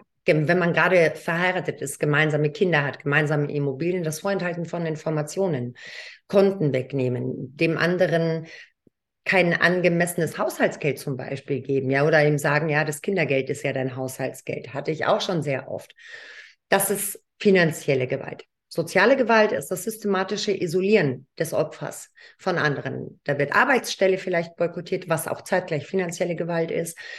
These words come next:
Ähm, da wird die Arbeit schlecht gemacht. Familie, Freunde werden schlecht gemacht. Man darf nicht mehr zu Familienfesten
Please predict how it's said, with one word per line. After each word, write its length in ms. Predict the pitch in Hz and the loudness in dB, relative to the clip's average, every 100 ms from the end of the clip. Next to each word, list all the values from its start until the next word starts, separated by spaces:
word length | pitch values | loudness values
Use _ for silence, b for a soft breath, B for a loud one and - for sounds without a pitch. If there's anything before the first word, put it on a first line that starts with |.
| B B - | B B 2
Ähm, 400 | 151 151 143 139 | 4 4 2 -2
da 120 | 139 | -4
wird 120 | 131 | -2
die 80 | 147 | 0
Arbeit 280 | 147 156 - | 2 0 0
schlecht 280 | 196 - | 0 0
gemacht. 460 | - 147 135 - - _ _ | 0 -2 -2 -6 -14 _ _
Familie, 480 | 160 156 220 190 | -4 0 2 2
Freunde 340 | 156 175 214 185 | 0 0 0 2
werden 180 | 170 170 | 0 -2
schlecht 340 | - 160 - | -6 -6 -6
gemacht. 480 | 165 156 151 151 - B B B | -4 0 0 0 -10 B B B
Man 160 | - 143 | -6 -4
darf 200 | 143 - | -2 -4
nicht 200 | 156 - | -6 -4
mehr 140 | 151 | -4
zu 120 | 151 175 | -4 -4
Familienfesten 1300 | 196 196 214 214 202 208 220 - - 196 190 190 | 0 2 4 2 2 0 -2 -2 -2 0 2 0